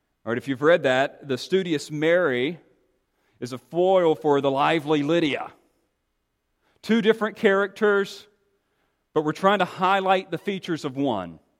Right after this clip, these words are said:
You ladies are just smiling. You just love that. I see it. I'm so glad that I've brought that reference up. All right, so for everybody under the age of thirty, I've got a book for you. Harry Potter.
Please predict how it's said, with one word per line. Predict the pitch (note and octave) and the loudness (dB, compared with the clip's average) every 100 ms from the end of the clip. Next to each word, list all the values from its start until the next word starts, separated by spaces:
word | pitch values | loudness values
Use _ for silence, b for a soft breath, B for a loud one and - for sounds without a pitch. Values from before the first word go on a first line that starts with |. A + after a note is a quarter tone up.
| _ _ _ _ _ _ _ | _ _ _ _ _ _ _
You | G3+ | -8
ladies | E3+ C3+ A#2+ | -4 -4 -6
are | G2+ | -14
just | F2+ - | -18 -16
smiling. | G2+ F#2 F2+ E2+ E2+ | -10 -10 -10 -14 -20
You | C#3 | -20
just | C#3+ - | -20 -10
love | A2 G2+ | -8 -8
that. | F#2+ - _ _ _ _ _ - | -10 -12 _ _ _ _ _ -20
I | B2 | -16
see | A#2 | -12
it. | G2+ - | -12 -10
I'm | C3+ D3 | -10 -6
so | E3+ | -4
glad | C#3+ B2+ A#2 | -2 -4 -4
that | G#2 | -8
I've | G2 F2+ _ - | -10 -14 _ -10
brought | G2+ | -10
that | G2 | -10
reference | G2+ F#2 - - | -12 -16 -20 -20
up. | D#2+ _ _ _ _ _ _ _ _ _ _ _ _ _ _ _ _ _ _ _ _ - | -20 _ _ _ _ _ _ _ _ _ _ _ _ _ _ _ _ _ _ _ _ -6
All | B2+ | -4
right, | D3 | -4
so | D3+ - | -8 2
for | E3+ | 4
everybody | F#3+ G3+ G3 F#3 | 4 4 2 2
under | F#3+ | 0
the | F3+ | 0
age | F#3 F3 | 0 -2
of | D#3 | -2
thirty, | G#3 G#3 B2 | -2 -2 -2
I've | B2 | -4
got | B2+ D3+ | -4 -4
a | |
book | D#3 D3+ | -8 -12
for | E3+ E3 | -12 -12
you. | E3+ - _ _ _ _ _ _ _ _ _ _ _ _ _ | -12 -16 _ _ _ _ _ _ _ _ _ _ _ _ _
Harry | - F#3 G3+ | -2 -2 -2
Potter. | G#3+ A3 G#3 | -2 -2 -4